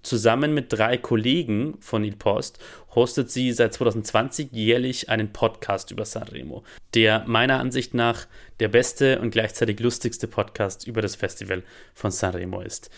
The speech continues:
Ich habe Giulia gefragt, woran sie die Wirkung von Sanremo auf die italienische Gesellschaft festmacht.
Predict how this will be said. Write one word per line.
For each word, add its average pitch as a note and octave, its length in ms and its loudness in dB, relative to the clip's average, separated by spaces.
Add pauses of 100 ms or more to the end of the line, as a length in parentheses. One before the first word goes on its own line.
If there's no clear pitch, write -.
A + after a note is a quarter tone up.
(340)
Ich D3 160 2
habe D3+ 140 2
Giulia D#3+ 260 4
gefragt, F3+ 540 2 (340)
woran A#2 380 4
sie C#3 380 -2 (360)
die A2+ 380 -6 (100)
Wirkung A2 800 4 (300)
von A#2 220 2
Sanremo A#2+ 680 2
auf A2+ 200 -2
die B2 140 -8
italienische A2+ 440 -2
Gesellschaft G2+ 580 2
festmacht. - 540 -10